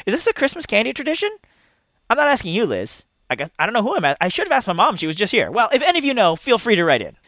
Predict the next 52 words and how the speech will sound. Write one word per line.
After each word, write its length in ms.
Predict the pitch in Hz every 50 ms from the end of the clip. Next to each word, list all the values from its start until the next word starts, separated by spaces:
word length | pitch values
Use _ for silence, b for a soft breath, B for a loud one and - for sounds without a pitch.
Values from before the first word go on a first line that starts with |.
| b b b -
Next 240 | 233 285 - - 277
up 120 | 277 -
is 80 | 226 175
a 40 | 175
Facebook 440 | - - 277 359 392 - - 180 -
comment 320 | - 180 180 196 240 226 -
I 80 | 170
got 240 | 175 156 131 98 -
from 160 | - 208 196
Jess. 480 | 160 165 220 294 170 - - - - - B B B B B B B B
He 100 | 156 151
says, 380 | - - 165 160 160 156 156
uh, 180 | 160 151 151 -
"I'm 120 | - 214 254
a 60 | 269
bit 200 | 220 349 370 -
sad 420 | - - - 302 294 285 269 247 208
that 100 | 208 202
I 40 |
can't 220 | 202 - 262 247 226
participate 480 | 214 196 - 254 - - - 247 220
in 100 | - 202 185
the 60 | 165
contest 580 | - - 247 302 339 339 - 185 151 156 170 -
as 160 | - 180 175
I 220 | 175 165 208 226 240
use 520 | 233 214 226 220 220 220 220 226 196 - - _ -
Android 560 | 214 262 294 277 196 175 180 170 170 180 170
for 100 | - 214
my 100 | 214 220
podcast 520 | 214 269 277 311 269 - 190 147 135 -
listening." 340 | 147 135 - - 107 82 90 _ B B B B B B B B B B _ _ _ _ _ _ _
You 160 | - 117 135
know, 140 | 170 214 254
Jess, 280 | 247 285 311 370 - - -
I 160 | 165 180 220 240
am 240 | - 233 254 330
sorry. 420 | 320 - - 392 403 403 - 127 98
I 140 | 104 165 185
hadn't 280 | 170 180 226 247 262
even 180 | 269 269 269 254
thought 200 | - 262 247 208
about 240 | 175 156 135 127 -
that. 220 | 135 117 110 -
I 80 | 180 226
just 220 | 202 277 - 269
assumed 300 | 214 - 254 254 254 202
everybody 480 | - 226 247 262 262 202 226 214 214 220
was 140 | 208 196 185
listening 260 | 214 208 - 233 226
on 80 | 226 233
iTunes. 540 | 240 269 294 - 175 131 104 92 98 -